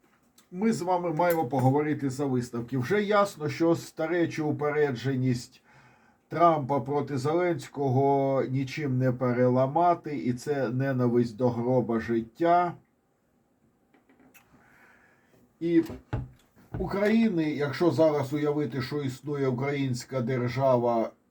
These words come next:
що дбає за державні інтереси помімо власної нерухомості, як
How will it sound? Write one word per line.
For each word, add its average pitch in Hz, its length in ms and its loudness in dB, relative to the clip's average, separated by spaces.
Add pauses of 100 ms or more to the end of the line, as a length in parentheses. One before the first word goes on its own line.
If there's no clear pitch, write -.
(260)
що 131 180 -6
дбає 127 500 2
за 120 160 -2
державні 117 680 0
інтереси 117 760 -2 (440)
помімо 127 460 2
власної 120 580 2
нерухомості, 120 1040 -2
як 113 360 0